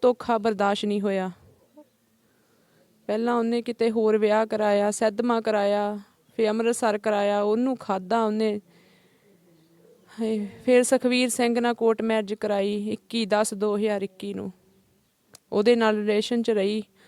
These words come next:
ਆਖਰ 'ਚ ਜਦੋਂ ਉਹਦਾ ਕੰਮ, ਉਹਦਾ ਮਤਲਬ ਨਿਕਲ ਗਿਆ, ਸ਼ੀਰ ਨੂੰ ਉਹਨੇ ਠੋਕਰ ਮਾਰ ਕੇ ਕਿਸੇ ਹੋਰ ਨਾਲ ਉਹ ਰਹਿਣ ਲੱਗ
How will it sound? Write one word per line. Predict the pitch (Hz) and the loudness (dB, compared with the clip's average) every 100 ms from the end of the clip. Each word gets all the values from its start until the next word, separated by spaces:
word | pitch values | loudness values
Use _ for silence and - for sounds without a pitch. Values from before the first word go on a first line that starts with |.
| _ - | _ -2
ਆਖਰ | 214 214 240 | 0 2 -2
'ਚ | 214 226 | -4 -2
ਜਦੋਂ | 214 208 214 214 - - | 0 2 0 0 -6 -6
ਉਹਦਾ | 214 220 | -2 -2
ਕੰਮ, | 214 214 214 | -2 -2 -2
ਉਹਦਾ | 214 214 | -2 -2
ਮਤਲਬ | 214 208 214 214 | -2 -2 -2 -2
ਨਿਕਲ | 208 202 208 214 | -2 -4 -4 -4
ਗਿਆ, | 208 208 202 _ _ _ _ | -2 -2 -4 _ _ _ _
ਸ਼ੀਰ | - 220 214 | -8 -4 -2
ਨੂੰ | 214 | -2
ਉਹਨੇ | 214 226 | 0 -2
ਠੋਕਰ | 226 220 - 220 | 0 -4 0 -2
ਮਾਰ | 214 208 | 0 -2
ਕੇ | 208 214 | -2 -4
ਕਿਸੇ | 208 214 | -2 -4
ਹੋਰ | 202 202 196 | -2 -2 -2
ਨਾਲ | 202 202 | -2 -2
ਉਹ | 202 202 | -2 -2
ਰਹਿਣ | 190 208 | -4 -4
ਲੱਗ | 208 | -4